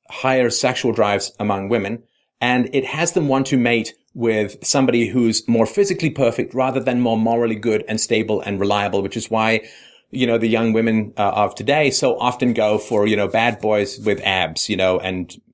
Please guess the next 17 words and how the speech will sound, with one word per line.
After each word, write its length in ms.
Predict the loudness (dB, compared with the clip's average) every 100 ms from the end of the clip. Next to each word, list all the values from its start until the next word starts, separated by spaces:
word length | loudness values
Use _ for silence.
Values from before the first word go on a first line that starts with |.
| _
hella 280 | -4 0 0
good 180 | 0 2
hair, 260 | 2 2
as 120 | 0
Taylor 220 | -2 -2 0
Swift 300 | 2 0 2
says. 300 | 0 0 -2
You 80 |
know, 160 | -2 0
they, 240 | 0 -2 -6 -18 -20 _
they 180 | 2
want, 540 | 4 4 4 4 2 -2 _ _ _
um, 480 | -2 0 0 -4 -8 -14 _
physical 400 | -2 -2 2 0
cues 360 | 0 0 0
of 100 | -2 -2
excellence 580 | -2 -2 0 0 -2